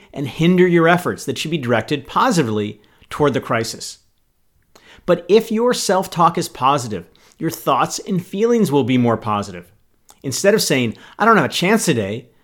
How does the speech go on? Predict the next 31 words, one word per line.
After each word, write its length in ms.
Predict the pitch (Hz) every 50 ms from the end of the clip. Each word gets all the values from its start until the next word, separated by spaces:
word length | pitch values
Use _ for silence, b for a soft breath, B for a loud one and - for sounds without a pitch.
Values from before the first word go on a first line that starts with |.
| _ _ _
try 200 | - - 165 175
saying, 380 | 170 - 185 180 180 180 175 B B B B B
"I'm 140 | - 240 247
gonna 140 | 254 262 233
deal 220 | 170 151 180 160
with 120 | 175 185
this 160 | 180 208 180 -
crisis 500 | - - - 131 120 120 - - 147 -
the 120 | - 139
best 440 | 117 - - 131 123 143 - - - - _ -
I 200 | 127 127 131 131
can 440 | 127 - - - 120 120 123 123
today." 400 | 113 113 104 98 92 90 92 - _ _ _ _ _ _ _ _ _ _ _ -
That 180 | 131 135 143
will 80 | 160 156
get 180 | 135 139 135
you 80 | - 127
positive 600 | - - - 131 131 160 175 180 190 208 202 202 b b b b b b b
and 140 | b 143 127
fired 420 | - - - 139 131 135 135 131
up. 400 | 127 123 117 - - - - _ _ _ _ _ _ _ _ _ _ _ _ _ _ _ _ _ _ _ _ _ _
By 140 | - 151 151
using 480 | 151 147 190 226 226 - 277 269 208
positive 480 | - - 151 156 180 180 208 190 175 -
self-talk, 600 | - 196 180 180 180 - - 180 160 110 - - b b b b b
you'll 240 | b 170 175 196 226
be 140 | 240 247 254
your 280 | 240 240 226 180 127 - -
own 320 | 165 160 175 196 202 170
best 340 | - 151 147 151 151 - - -
ally. 480 | - 135 131 131 127 123 113 98 87